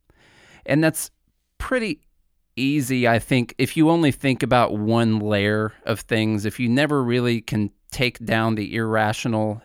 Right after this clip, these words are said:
initial reaction that you have to things, if you can't get past that point, then I understand how you could have that idea. You think, "Oh, they charge this profit on top of that. If it wasn't for them,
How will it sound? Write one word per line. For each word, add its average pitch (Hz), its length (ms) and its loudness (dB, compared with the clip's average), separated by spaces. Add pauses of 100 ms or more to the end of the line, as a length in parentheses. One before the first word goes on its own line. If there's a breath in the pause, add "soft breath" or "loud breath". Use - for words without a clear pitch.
initial 113 680 -2 (180)
reaction 113 580 0
that 104 80 -4
you 123 140 -4
have 127 260 0
to 135 120 -6
things, 131 440 -2 (360 loud breath)
if 131 180 -4
you 180 100 -2
can't 170 280 -2
get - 180 0
past 127 400 0
that 117 280 0
point, 131 460 -4 (600 loud breath)
then 135 140 4
I 151 140 4
understand 131 580 2
how 113 160 2
you 110 240 -2
could 101 160 -4
have 110 380 0
that 101 240 0
idea. 98 480 -4
You 98 120 -6
think, 117 180 -4
"Oh, 131 180 2
they 120 140 0
charge 120 320 0
this 117 160 -4
profit 107 380 0
on 98 160 -2
top 98 240 -6
of 98 60 -6
that. 95 180 -4
If 95 140 -6
it 156 100 0
wasn't 147 320 -2
for 117 120 -4
them, 151 340 2